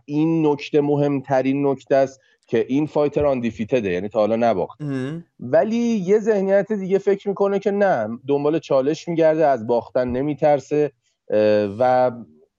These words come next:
Speaker 1: همش دنبال، می‌دونی، دست وزنیشو عوض می‌کنه، راحت کنار میاد، حتی اگرم به بازه دنبال چالش بعدیه، دنبال بهتر شدن و یاد گرفتنه.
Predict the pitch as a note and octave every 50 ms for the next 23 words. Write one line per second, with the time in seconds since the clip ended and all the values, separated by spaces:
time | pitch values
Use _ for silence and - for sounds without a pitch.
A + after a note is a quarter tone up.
0 | - E2+ E2+ - _ - - - C3+ C3+ C#3 D#3 E3 D#3 - - D3+ C#3+ C#3 C3
1 | C3+ C#3+ C#3 C#3+ C#3 C3+ A#2+ A2 B2 G#2+ G2 - C#3 B2+ A#2+ A2+ G#2 A#2 C#3+ C3+
2 | - C3+ B2+ B2+ C3 B2+ B2 A#2 B2 B2+ A2 B2+ B2+ B2 B2+ B2 B2 B2 A#2 C3
3 | D3 D3+ C#3 C#3+ F3+ F#3+ F#3 - - F3+ E3+ E3+ F#3 G3+ G3+ F#3 E3 C#3+ A#2+ A2
4 | F2+ F#2+ G#2 G2+ - - G2 F#2+ F#2 G2 F#2+ F#2 G2 G2 F#2+ G#2+ A2 G#2+ A2 A2+
5 | A2+ G#2+ B2 C#3+ C3+ C3 A#2+ A#2 A#2 B2 C3 C3 B2+ - - A#2 A#2 B2 B2 -
6 | C3 B2+ A#2 G#2 G2+ G2 G#2 G#2+ F#2 F2+ G2 F#2+ G2 G#2 A2 A2+ A2 G2+ F#2 -
7 | - F#2+ F#2 - - F#2+ G2 G#2 A2+ A2 G#2+ F#2+ F2+ D2+ - F2 E2+ D#2+ - -
8 | F#2 E2+ C#2+